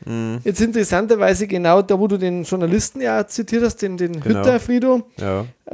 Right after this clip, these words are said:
Speaker 2: der scheinbar in Österreich recht bekannt ist immer noch, auch und immer noch, äh, rührig um was macht. Ich hab
Speaker 1: Mhm.
Speaker 2: mal nachgeschaut, er hat eine eigene Internetseite auch. Äh, ich find, das passt nicht zum Steinbecker und ich find das auch von der Musik her, die hat der Schiffkopf jetzt gemacht,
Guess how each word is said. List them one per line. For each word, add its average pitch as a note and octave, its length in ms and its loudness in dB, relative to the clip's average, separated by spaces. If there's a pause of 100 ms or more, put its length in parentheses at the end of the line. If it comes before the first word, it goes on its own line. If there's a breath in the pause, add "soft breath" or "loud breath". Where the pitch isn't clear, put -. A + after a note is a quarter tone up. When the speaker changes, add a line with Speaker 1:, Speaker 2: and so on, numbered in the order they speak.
Speaker 2:
der F3+ 260 6
scheinbar G3 300 0
in G3 60 -2
Österreich G3 360 0
recht F#3 320 -8
bekannt F3+ 400 -4
ist A3+ 140 -2
immer A#3+ 200 -2
noch, A#3 220 4
auch F3+ 220 4
und F3 120 -6
immer G#3+ 200 0
noch, F3 320 0
äh, - 100 -4
rührig G3+ 340 2
um F3 140 -2
was D#3 160 -4
macht. G3 320 -4
Ich A#3 60 -2
hab G#3 60 -2
Speaker 1:
Mhm. G#3+ 40 -2
Speaker 2:
mal F3+ 140 0
nachgeschaut, F3+ 480 -2
er G3 60 2
hat F3+ 60 0
eine F3 100 0
eigene E3 200 -4
Internetseite A3 800 -2
auch. A3 100 2 (760 loud breath)
Äh, F3 160 4 (200 loud breath)
ich - 140 -6
find, A#3+ 400 0
das G#3 160 -2 (280)
passt G#3 440 0
nicht A#3+ 180 -2
zum G3+ 220 -4
Steinbecker A#3 680 0
und G#3+ 100 -2
ich F#3+ 100 -2
find A#3 260 -2
das G3+ 140 -6
auch G#3 160 0
von G3+ 140 -2
der G3 80 0
Musik G#3+ 480 0
her, A3 100 6
die G3+ 100 2
hat F#3 120 -2
der F3 80 0
Schiffkopf A3+ 380 -2
jetzt A#3+ 180 -2
gemacht, G#3+ 260 -2